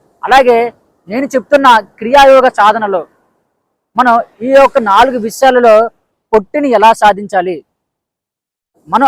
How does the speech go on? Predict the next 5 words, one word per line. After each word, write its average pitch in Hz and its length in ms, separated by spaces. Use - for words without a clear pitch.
అనుకున్నంత 240 580
విధంగానే 247 420
భోజనం 226 320
ఎలా 214 120
చేయాలి, 185 280